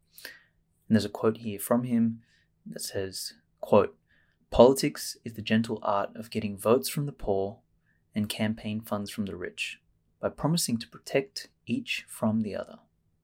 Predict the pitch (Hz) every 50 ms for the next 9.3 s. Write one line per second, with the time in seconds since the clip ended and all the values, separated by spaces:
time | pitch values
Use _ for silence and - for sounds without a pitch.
0 | _ _ - 107 98 95 - - - - - - - _ _ _ _ _ _ _
1 | _ _ _ _ _ _ _ _ _ _ _ _ _ _ _ _ _ _ _ _
2 | _ _ _ _ 120 113 139 - - - 220 208 185 139 113 113 101 104 104 107
3 | - 113 - - 113 110 - - 98 95 101 104 113 113 107 101 104 104 104 -
4 | - - 101 98 95 92 90 90 90 95 101 104 98 87 - - - - _ _
5 | _ _ _ _ _ _ _ _ _ - 110 113 151 185 190 - 165 - - -
6 | - 127 127 - - 113 - - - - _ _ _ - - - 107 113 110 -
7 | - 120 120 - - 101 98 101 101 107 139 - - - - - - - - _
8 | _ _ _ _ _ _ - - - - _ _ _ - 110 113 - 175 - 73
9 | - - 90 90 80 78